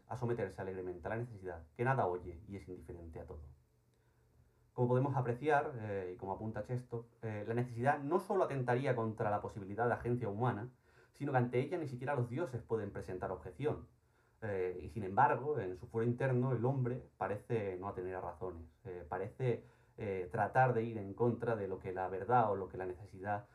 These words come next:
eh, le obliga a hacer frente. Ante la indiferente necesidad se opone un sentimiento, eh, de pérdida originario que evita cualquier posible convicción. La verdad,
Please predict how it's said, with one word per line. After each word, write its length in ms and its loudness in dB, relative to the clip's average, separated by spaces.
eh, 300 -2
le 80 -4
obliga 720 -4
a 240 -6
hacer 300 -10
frente. 440 -10
Ante 180 -4
la 80 -2
indiferente 500 0
necesidad 520 2
se 60 -6
opone 200 -2
un 80 0
sentimiento, 880 -2
eh, 180 -2
de 120 -6
pérdida 420 2
originario 640 0
que 80 -2
evita 240 -2
cualquier 380 0
posible 360 -2
convicción. 560 -4
La 100 0
verdad, 440 2